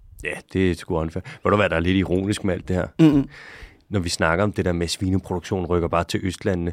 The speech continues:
Speaker 2: Ja.
Speaker 1: Ved du hvad for et land, der faktisk har en masse bønder, der har nogle store svineproduktioner i østlandene?
Speaker 2: Er det danske?
Speaker 1: Yep.
Speaker 2: Har de, nå, de har, de har lige valgt at investere?
Speaker 1: Der er en, der er en del danske bønder, der har svinefarme i østlandene.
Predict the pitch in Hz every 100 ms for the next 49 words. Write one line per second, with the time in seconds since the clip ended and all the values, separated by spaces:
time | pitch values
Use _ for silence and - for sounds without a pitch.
0 | - 127 - - - - _ - - _
1 | 90 110 98 92 120 - 87 98 - -
2 | - 92 - - 95 98 90 90 101 -
3 | 98 98 107 92 87 104 92 - 104 -
4 | 107 110 - 95 - 92 90 95 - 107
5 | 95 92 _ _ _ _ _ _ _ -
6 | 135 131 143 185 240 - _ _ _ 85
7 | 82 - - - - 139 156 196 - _
8 | 143 156 220 196 139 127 214 170 185 190
9 | 190 156 151 277 240 _ _ 95 90 82
10 | 82 85 - - - 95 80 - 95 95
11 | 87 87 80 139 - 98 95 - - 98
12 | 92 98 90 87 90 - 95 101 - 90
13 | 87 87 85 90 98 87 90